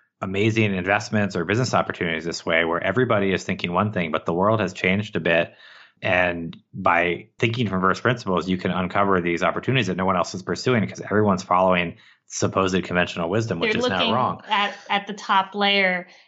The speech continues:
Speaker 2: and really something has changed at a lower layer that made the opportunity, a new opportunity possible.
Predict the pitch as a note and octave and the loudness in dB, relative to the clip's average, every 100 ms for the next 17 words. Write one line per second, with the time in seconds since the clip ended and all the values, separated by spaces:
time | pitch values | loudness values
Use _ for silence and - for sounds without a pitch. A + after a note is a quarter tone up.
0 | _ G#3 G3+ A3 A3 G#3 G3+ G#3 G3 G3+ | _ 0 2 2 2 0 0 -2 0 -2
1 | F3+ F#3 - G3+ G3 F#3 F3+ - - F#3+ | -2 -6 -4 0 2 2 -2 -6 -4 -2
2 | F#3+ F#3+ F#3+ F#3+ F#3+ F3+ F3 E3+ E3 - | 0 0 2 2 0 2 2 2 0 -6
3 | G3+ G#3 F#3+ F#3+ F#3 F#3+ F3 F3 F#3 G3+ | -2 0 2 2 2 2 2 0 -2 0
4 | F#3 F3+ G3 G3+ G3 F3+ F3+ F#3 F#3 F3+ | 2 2 2 2 4 2 -2 0 0 0
5 | - F3+ - B3+ - - - | 0 0 0 -6 -8 -8 -10